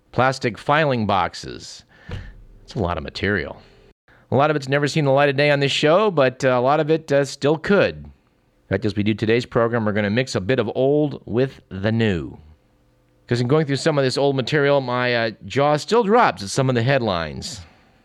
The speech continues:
But let us begin today's program, as we like to do, with On This Date in History. Our date in question is the ninth of February. It was on February ninth in eighteen twenty-five that the U S House of Representatives voted to elect John Quincy Adams president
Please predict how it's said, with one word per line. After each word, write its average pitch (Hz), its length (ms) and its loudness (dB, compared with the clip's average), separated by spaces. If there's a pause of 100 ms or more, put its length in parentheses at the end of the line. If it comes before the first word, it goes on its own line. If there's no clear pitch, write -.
(400)
But 131 80 2
let 196 100 4
us 190 80 0
begin 202 380 0
today's 127 320 2
program, 131 420 0
as 117 160 0
we 113 80 -2
like 113 280 -2
to 107 60 -6
do, 110 280 0
with 131 500 0 (600)
On 87 160 -4
This 82 160 -6
Date 80 240 -6
in 78 80 -10
History. - 540 -16 (920)
Our 151 160 2
date 185 220 2
in 180 80 0
question 135 580 0
is 113 160 -6
the 123 100 0
ninth 135 440 0 (160)
of 120 160 0
February. 87 800 0 (500)
It - 320 -20
was 110 80 0
on 117 120 0
February 135 580 0
ninth 139 340 -2
in 117 80 -4
eighteen 131 500 -2
twenty-five 135 600 0
that 117 140 -10
the 113 80 -4
U 131 180 0
S 127 200 0
House 127 220 0
of 104 80 -6
Representatives 120 800 -2
voted 123 380 -2
to 131 120 0
elect 120 280 -2
John 143 340 0
Quincy 160 420 -4
Adams 131 380 -2
president 110 540 -2